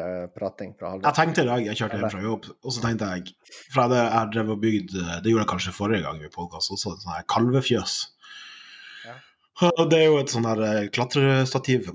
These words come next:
Speaker 2: voksne, men med farlig utstyr. Boremaskiner
Speaker 1: Ja.
Speaker 2: og sag og sånn.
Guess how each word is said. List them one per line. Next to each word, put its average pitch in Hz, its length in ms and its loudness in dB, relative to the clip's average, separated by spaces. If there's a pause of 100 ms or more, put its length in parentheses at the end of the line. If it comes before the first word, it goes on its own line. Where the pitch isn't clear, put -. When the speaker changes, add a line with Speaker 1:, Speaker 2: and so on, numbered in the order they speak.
Speaker 2:
voksne, 127 400 0 (460)
men 120 280 6
med 92 640 0
farlig 107 400 0
utstyr. - 400 -2 (580)
Boremaskiner 117 540 2
Speaker 1:
Ja. 180 160 -2
Speaker 2:
og - 20 -2
sag 104 320 0
og 71 140 -8
sånn. - 100 -14